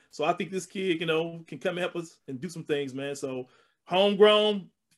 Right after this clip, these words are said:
probably happy to play in Chicago. You know what it is, Perez. People come back home, they love it, man. So, hey,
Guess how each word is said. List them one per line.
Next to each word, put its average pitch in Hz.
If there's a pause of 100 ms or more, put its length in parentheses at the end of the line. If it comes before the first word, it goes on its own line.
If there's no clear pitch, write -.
(140)
probably 190
happy 190
to 165
play 196
in 190
Chicago. 190
You 190
know 196
what 185
it 185
is, 180
Perez. 185
People 180
come 185
back 180
home, 180 (160)
they 175
love 190
it, 135
man. 151
So, 151
hey, 165